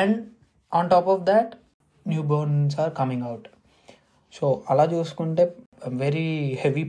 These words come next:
population and, and everybody are gonna have their education. ఎడ్యుకేషన్ వచ్చేసి బేసిక్ నెసెసిటీ అయిపోయింది ప్రతి పీపుల్కి, ప్రతి పర్సన్కి. So, అలా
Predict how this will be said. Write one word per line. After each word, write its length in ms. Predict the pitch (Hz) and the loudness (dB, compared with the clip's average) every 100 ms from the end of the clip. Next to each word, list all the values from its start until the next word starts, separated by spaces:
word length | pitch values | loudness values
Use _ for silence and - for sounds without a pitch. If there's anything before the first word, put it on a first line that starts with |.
| 151 | -2
population 520 | 143 151 151 - 175 196 - _ - 139 | -4 -4 -8 -6 -8 -8 -16 _ -10 -6
and, 120 | 143 147 - _ - - - | -4 -6 -12 _ -20 -14 -6
and 100 | 147 143 151 | -4 -2 -2
everybody 360 | 143 143 156 156 | -2 -2 -2 -4
are 100 | 147 | -2
gonna 220 | 147 143 135 - _ _ _ _ _ _ | -2 -2 -6 -12 _ _ _ _ _ _
have 260 | - 139 139 | -2 0 0
their 140 | 143 143 143 | -2 -4 -6
education. 480 | 131 127 135 127 160 156 147 - 147 | -6 -6 -8 -8 -10 -10 -12 -8 -6
ఎడ్యుకేషన్ 420 | 131 143 143 143 | -6 -6 -6 -6
వచ్చేసి 480 | 135 147 143 143 131 127 | -6 -8 -8 -8 -8 -10
బేసిక్ 320 | 175 - 143 139 | -12 -10 -8 -8
నెసెసిటీ 360 | 131 - 139 139 | -8 -10 -8 -6
అయిపోయింది 360 | 131 131 131 131 | -6 -8 -10 -10
ప్రతి 260 | 135 139 131 | -10 -8 -10
పీపుల్కి, 560 | 131 127 131 127 - 196 - _ _ _ - | -10 -12 -10 -12 -12 -14 -16 _ _ _ -12
ప్రతి 220 | 143 139 | -8 -6
పర్సన్కి. 540 | 135 131 131 165 147 151 - _ _ - | -6 -6 -8 -12 -12 -14 -16 _ _ -6
So, 60 | 180 - _ _ _ - | -6 -6 _ _ _ -4
అలా 180 | 165 175 | 2 2